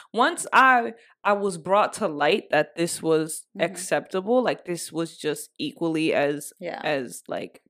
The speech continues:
Speaker 1: part of life as a heterosexual couple, I was like, 'Oh, wow.'" Like,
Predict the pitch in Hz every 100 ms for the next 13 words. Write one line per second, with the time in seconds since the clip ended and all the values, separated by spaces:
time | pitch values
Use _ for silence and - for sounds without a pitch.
0 | - 165 165 156 151 139 139 151 156 _
1 | - - - 151 151 160 165 160 151 165
2 | - 147 - 131 - 147 - 254 262 -
3 | - - 175 180 180 180 - 214 185 226
4 | 233 185 170 165 -